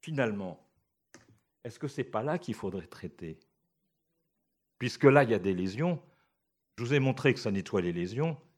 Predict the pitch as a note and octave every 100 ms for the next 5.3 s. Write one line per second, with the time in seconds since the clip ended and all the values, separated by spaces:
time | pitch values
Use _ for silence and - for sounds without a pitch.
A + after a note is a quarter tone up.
0 | - - D#3+ D3 - C3+ A#2+ A#2 G#2+ C3
1 | G#2+ G2+ G2+ F#2 F#2 - F2+ F2+ D#2 -
2 | G2 C#3+ F3 G#2 F#2 F2 D#2+ - A2 E2+
3 | E2 D2 D#2 - _ _ _ _ - F3+
4 | F3+ D#3+ E3 E3+ E3 E3+ F3+ D#3 A2 A2
5 | G2 F2